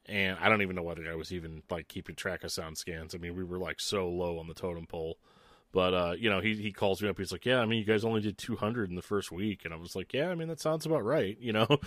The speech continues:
<laughs> And, uh, but, uh, what was interesting is we ended up getting tons and tons and tons of orders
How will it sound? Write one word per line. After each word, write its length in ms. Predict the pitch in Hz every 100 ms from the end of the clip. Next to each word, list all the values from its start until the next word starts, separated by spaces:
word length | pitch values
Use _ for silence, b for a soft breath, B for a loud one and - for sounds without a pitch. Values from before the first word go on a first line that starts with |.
| -
<laughs> 300 | - 190 -
And, 380 | 196 170 180 165
uh, 260 | 139 120 110 B B B 127 -
but, 240 | 135 123
uh, 280 | 117 104 104
what 220 | 123 120 131
was 160 | 117
interesting 540 | 135 147 117 - 117 113
is 160 | 95
we 240 | 107 120 113
ended 180 | 113
up 120 | 107 90
getting 340 | 104 101 92
tons 440 | - 113 107 107
and 120 | 107 90
tons 300 | 104 101 95
and 100 | 87
tons 260 | 101 95
of 140 | 90 -
orders 640 | 110 127 107 90 -